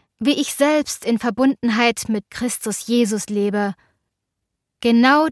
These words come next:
das lehre ich auch überall in jeder Gemeinde. Einige von euch spielen sich auf und behaupten, dass ich nicht mehr zu euch kommen würde. Doch wenn der Herr es zulässt,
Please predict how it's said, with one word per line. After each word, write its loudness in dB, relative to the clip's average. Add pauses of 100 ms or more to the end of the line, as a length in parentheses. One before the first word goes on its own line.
das -2
lehre -2
ich -6
auch -4
überall 0
in -6
jeder -2
Gemeinde. -4 (1500)
Einige 2
von 0
euch 0
spielen 0
sich -2
auf 0
und -12
behaupten, -4
dass -4
ich -10
nicht -8
mehr -4
zu -4
euch -6
kommen -6
würde. -6 (1080)
Doch -2
wenn 6
der 6
Herr 2
es -4
zulässt, -6